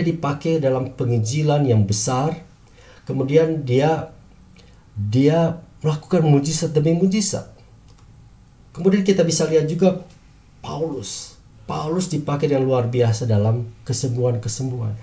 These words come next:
Dan saya mau katakan ini, sebenarnya pelayanan kesembuhan dengan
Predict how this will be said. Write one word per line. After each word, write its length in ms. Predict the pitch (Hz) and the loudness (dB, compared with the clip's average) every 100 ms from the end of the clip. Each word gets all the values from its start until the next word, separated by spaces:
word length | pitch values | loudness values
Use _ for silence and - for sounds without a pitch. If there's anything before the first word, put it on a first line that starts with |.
| - - | -12 -2
Dan 100 | 165 | 0
saya 160 | 190 190 | 2 2
mau 80 | 185 | 2
katakan 400 | 180 170 170 156 | 0 0 0 0
ini, 240 | 113 92 - - - - - - - - - - - - - - - - - | 0 -2 -12 -20 -20 -20 -20 -20 -20 -18 -18 -16 -20 -20 -20 -20 -20 -20 -12
sebenarnya 960 | - 185 190 196 202 190 127 107 110 - - - - - - - - - - - - - - - - - - - - - - - - - - - - - - | -6 0 2 2 0 0 0 0 -2 -8 -20 -20 -20 -20 -20 -20 -20 -20 -20 -20 -20 -20 -20 -20 -20 -20 -20 -20 -20 -20 -20 -20 -20 -20 -20 -20 -20 -20 -6
pelayanan 480 | 113 117 165 170 170 | -2 0 0 0 0
kesembuhan 800 | 165 - 131 120 131 131 135 107 | -2 -4 -4 -4 -4 -4 -4 0
dengan 320 | 110 110 | 2 2